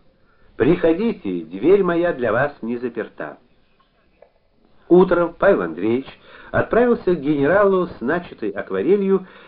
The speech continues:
и просил ради нее выхлопотать что-нибудь на рисовальные удобства. Веймар велел Федотову явиться на другой день в Михайловский дворец. Великого князя Михаила Павловича Федотов видел много раз,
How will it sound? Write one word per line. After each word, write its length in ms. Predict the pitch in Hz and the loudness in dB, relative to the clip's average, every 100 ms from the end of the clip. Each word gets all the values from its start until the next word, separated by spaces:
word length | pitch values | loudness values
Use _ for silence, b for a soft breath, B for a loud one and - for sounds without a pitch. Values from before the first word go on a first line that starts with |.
| B | B
и 180 | 135 175 | -4 -2
просил 540 | 165 170 170 233 220 | 0 -2 0 2 4
ради 260 | 175 190 185 | 4 2 -2
нее 420 | 165 151 180 180 | -4 0 0 0
выхлопотать 800 | 104 101 185 202 170 165 160 151 - | -4 2 2 2 -2 -2 -2 -2 -4
что-нибудь 580 | - 147 143 143 151 - | -4 -2 -2 -2 -4 -4
на 120 | 127 | -2
рисовальные 680 | 127 123 120 131 127 127 123 - | -2 0 0 0 -2 -4 -4 -4
удобства. 560 | - 85 - - - - _ _ _ - _ _ - | -4 -6 -8 -20 -20 -20 _ _ _ -20 _ _ -6
Веймар 540 | 120 180 202 202 202 | 2 6 6 4 2
велел 300 | 139 127 123 | 2 2 0
Федотову 440 | 123 117 127 120 | 0 0 0 0
явиться 540 | 113 113 113 110 - 104 | -2 -2 -4 -6 -4 -4
на 120 | 104 | -4
другой 340 | 98 90 92 | -6 -6 -6
день 360 | 80 131 208 208 B B B | -4 0 0 -2 B B B
в 120 | 92 | -8
Михайловский 640 | 92 104 135 151 143 - | -6 -2 -2 -4 -8 -12
дворец. 380 | 113 98 80 67 - - - - - - - b b b b b | -8 -8 -8 -12 -18 -20 -20 -20 -20 -20 -20 b b b b b
Великого 560 | - 110 196 262 262 226 | -8 -2 2 4 4 2
князя 480 | 165 180 202 196 165 | 2 2 2 2 0
Михаила 480 | 127 117 123 170 135 | 0 0 0 0 0
Павловича 600 | 135 123 - - 156 160 B B B | 0 -2 -4 -6 -6 -8 B B B
Федотов 480 | 117 131 226 226 - | 0 4 4 2 -2
видел 360 | 170 196 196 | -4 4 4
много 360 | 180 180 196 202 | 4 2 2 2
раз, 180 | 214 | 0